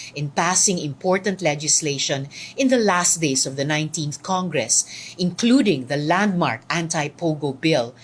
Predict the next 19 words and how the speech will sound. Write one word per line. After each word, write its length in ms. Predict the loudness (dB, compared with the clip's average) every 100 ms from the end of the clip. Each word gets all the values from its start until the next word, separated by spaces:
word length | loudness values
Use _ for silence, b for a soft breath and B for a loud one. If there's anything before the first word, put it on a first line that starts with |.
| B B B -2
we 160 | 0
cannot 320 | 2 2 0 0
postpone 640 | 0 0 0 2 4 4
our 80 | 0
constitutional 960 | 0 0 2 0 -2 -2 -2 -2 -2 -2
obligations 840 | -2 -4 -6 -6 -4 -6 -2 0 0
any 180 | 0 -2
longer. 560 | -2 -2 -2 -8 -12 -14 B B B B B B 0
Any 240 | 4 4
further 400 | 4 2 4 4
delays 600 | 2 0 4 4 4 2 -2
in 80 |
commencing 640 | -6 -4 0 2 2 2 0
the 120 | -2
trial 440 | -2 0 0 0 -2
against 440 | -2 -2 0 -2 0
Vice 280 | 0 2
President 640 | 0 0 -2 -2 -4 -6 -6
Duterte 640 | -6 0 0 0 -2 -4